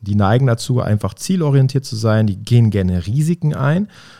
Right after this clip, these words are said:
Manchmal neigen sie auch die, dazu, ungeduldig oder unsensibel gegenüber Gefühlen anderer Menschen zu sein.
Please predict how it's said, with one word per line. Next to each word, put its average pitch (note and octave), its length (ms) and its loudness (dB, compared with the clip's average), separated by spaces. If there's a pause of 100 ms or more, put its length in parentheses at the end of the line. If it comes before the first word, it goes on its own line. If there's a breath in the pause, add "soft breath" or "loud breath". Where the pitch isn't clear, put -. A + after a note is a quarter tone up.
(120 loud breath)
Manchmal E3 480 2
neigen D#3 260 4
sie D3 140 0
auch C#3 240 -2
die, B2 260 -6
dazu, C3+ 540 -4
ungeduldig D#3+ 840 4
oder A2 240 0
unsensibel E2+ 680 2
gegenüber E2 680 -4
Gefühlen F2+ 400 -4
anderer F2+ 320 -2
Menschen F2 340 -6
zu - 120 -12
sein. D#2+ 340 -4